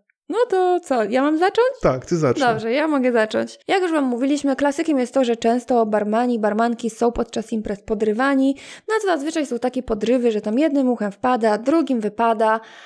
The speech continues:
Speaker 1: ale zawsze zdarzają się tacy ludzie,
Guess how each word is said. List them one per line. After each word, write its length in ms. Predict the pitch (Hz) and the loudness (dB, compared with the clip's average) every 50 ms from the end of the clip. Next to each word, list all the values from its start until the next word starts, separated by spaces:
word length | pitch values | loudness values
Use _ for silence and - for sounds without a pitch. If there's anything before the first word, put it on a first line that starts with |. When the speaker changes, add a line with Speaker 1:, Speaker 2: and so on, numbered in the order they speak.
| - 277 - _ - | -20 -20 -14 _ -4
Speaker 1:
ale 480 | 285 285 311 311 311 302 302 302 302 302 - _ _ _ _ _ _ _ - - - - - | -2 0 2 2 2 2 0 0 -2 -4 -8 _ _ _ _ _ _ _ -14 -12 -12 -10 -8
zawsze 380 | 233 269 320 349 339 - 320 | -4 -2 -2 -2 -2 -2 -2
zdarzają 340 | 277 269 294 277 294 294 285 | 0 0 2 2 2 2 2
się 220 | 269 - 277 269 269 | 2 0 0 0 0
tacy 300 | - 294 294 - 302 262 | -2 -4 -4 -2 -2 0
ludzie, 440 | 247 254 247 214 262 254 254 247 | 0 0 0 2 2 2 2 2